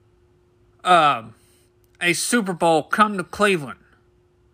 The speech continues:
And yet you, along with several of your N F L brethren, are taking a knee to protest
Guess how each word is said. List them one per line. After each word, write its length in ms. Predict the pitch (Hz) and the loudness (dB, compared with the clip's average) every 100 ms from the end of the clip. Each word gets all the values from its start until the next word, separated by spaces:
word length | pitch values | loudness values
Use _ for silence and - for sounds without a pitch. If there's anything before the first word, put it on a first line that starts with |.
| _ _ _ _ _ | _ _ _ _ _
And 160 | 160 | -4
yet 200 | 170 196 - - 147 | 0 0 -4 -20 -6
you, 520 | 180 233 247 233 214 _ _ _ _ _ _ _ _ _ _ _ _ _ _ _ | 0 2 2 0 -6 _ _ _ _ _ _ _ _ _ _ _ _ _ _ _
along 460 | 165 175 202 208 202 | -2 2 2 2 -2
with 100 | 175 | -6
several 540 | - 240 233 226 226 | -4 -2 0 2 0
of 200 | 185 180 | -2 -4
your 140 | 180 185 | -6 -4
N 180 | 196 | -2
F 220 | 208 190 214 | -2 -6 -4
L 460 | 208 196 185 - _ _ _ _ _ _ _ _ _ _ _ _ | 2 2 2 -6 _ _ _ _ _ _ _ _ _ _ _ _
brethren, 840 | 180 131 214 254 180 156 170 214 208 - _ _ _ _ _ _ _ _ _ _ _ _ | -14 0 2 2 -4 -6 -6 -8 -10 -20 _ _ _ _ _ _ _ _ _ _ _ _
are 120 | 165 | -12
taking 460 | - 226 220 208 190 | -2 -2 -2 -4 -2
a 40 | |
knee 180 | 185 226 | 0 -2
to 80 | 214 | -2
protest 760 | - 170 - 208 196 180 - | -6 -14 -2 0 0 -4 -12